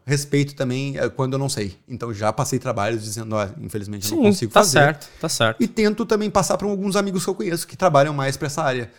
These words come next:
Speaker 1: que são mais
Speaker 2: Sim.
Speaker 1: virados, voltados pro realismo, por exemplo,
Speaker 2: Sim,
Speaker 1: coisa
Speaker 2: sim,
Speaker 1: assim.
Speaker 2: não tem nada errado nisso. Acho que é legal ser, você como profissional ser honesto e falar, "Não, olha,
Speaker 1: Sim.
Speaker 2: não é a minha área de expertise, mas eu,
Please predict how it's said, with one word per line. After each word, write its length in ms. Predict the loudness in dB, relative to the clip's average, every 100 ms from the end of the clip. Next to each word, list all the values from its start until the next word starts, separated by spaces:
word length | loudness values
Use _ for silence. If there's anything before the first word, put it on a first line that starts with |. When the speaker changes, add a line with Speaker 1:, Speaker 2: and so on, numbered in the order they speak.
| _
Speaker 1:
que 80 | -8
são 140 | -2
mais 200 | 2 2
Speaker 2:
Sim. 60 | 2
Speaker 1:
virados, 240 | 0 0
voltados 280 | 0 -6 -8
pro 100 | -4
realismo, 400 | -2 2 0 0
por 140 | -6 -6
exemplo, 240 | -6 -4
Speaker 2:
Sim, 160 | -2 -2
Speaker 1:
coisa 140 | -2
Speaker 2:
sim, 80 | 0
Speaker 1:
assim. 100 | 2
Speaker 2:
não 80 | 2
tem 140 | 4
nada 200 | 4 4
errado 300 | 4 4 4
nisso. 240 | 2 4 6
Acho 240 | 4 4
que 60 | 4
é 20 |
legal 300 | 6 4 4
ser, 320 | 4 2 0
você 240 | -2 -2
como 120 | -2 -4
profissional 440 | -4 0 2 2
ser 160 | 2 2
honesto 320 | 2 2 0
e 40 |
falar, 200 | 2 4
"Não, 180 | 4 4
olha, 300 | 4 4 2
Speaker 1:
Sim. 80 | 2
Speaker 2:
não 180 | 4 6
é 120 | 6
a 40 |
minha 280 | 6 4 4
área 340 | 4 4 2
de 100 | 0
expertise, 800 | -2 -2 -4 -4 0 2 2 2
mas 420 | 6 8 10 6
eu, 140 | 0